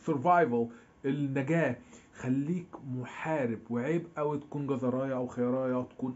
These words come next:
اقوى منك. استمر في النجاح حتى لو موارد النجاح اللي حواليك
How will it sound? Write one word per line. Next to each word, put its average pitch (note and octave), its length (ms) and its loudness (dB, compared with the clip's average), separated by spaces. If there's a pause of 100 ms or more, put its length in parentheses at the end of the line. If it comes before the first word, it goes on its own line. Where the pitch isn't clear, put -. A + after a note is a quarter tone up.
اقوى C3+ 280 -4
منك. A#2 340 -4 (540)
استمر D3+ 560 -2
في D3+ 120 -2
النجاح C3 420 -2
حتى G#3 420 0
لو F#3 180 2
موارد E3+ 440 0
النجاح D#3 440 -2
اللي D3 120 2
حواليك D#3 480 0